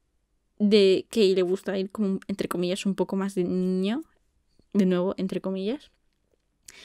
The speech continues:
Le gustaban mucho los deportes, em, era la que siempre iba, yo qué sé, me acuerdo de que todas ellas,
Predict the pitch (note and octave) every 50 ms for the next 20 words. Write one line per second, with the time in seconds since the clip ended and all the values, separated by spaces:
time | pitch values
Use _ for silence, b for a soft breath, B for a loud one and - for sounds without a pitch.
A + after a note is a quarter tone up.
0 | B B B B B A#3 A#3 A3+ A3+ - A#3 G#3 G3+ G3+ G3+ - - F#3+ F#3 F#3+
1 | G3 F#3 - - A3 A3+ - - - _ - G#3 G#3 G3+ G3 A3 - - - -
2 | - b b b b b b b b b b _ _ _ _ - G3+ G#3 F3 F3+
3 | F3+ F3 F#3 F#3+ F#3+ - - _ _ _ - A3+ A3 G#3+ G#3 G3+ G3+ G3+ - G#3
4 | G3+ - A3 G3+ G3 G3 G3 G3 G3 G3 G3 G3 G3+ G3 F#3+ F#3 F3+ F3 F3 F3
5 | - F3 G3 G3 - G3 G3 F3+ F3+ F#3 - G3 F#3+ G#3 G#3+ G#3 G#3 G3 - G3
6 | G3+ _ - G#3+ G#3 G#3+ G#3+ G#3 - A3+ A3 G#3+ G#3 G3+ F3+ F#3+ G3 - - -
7 | -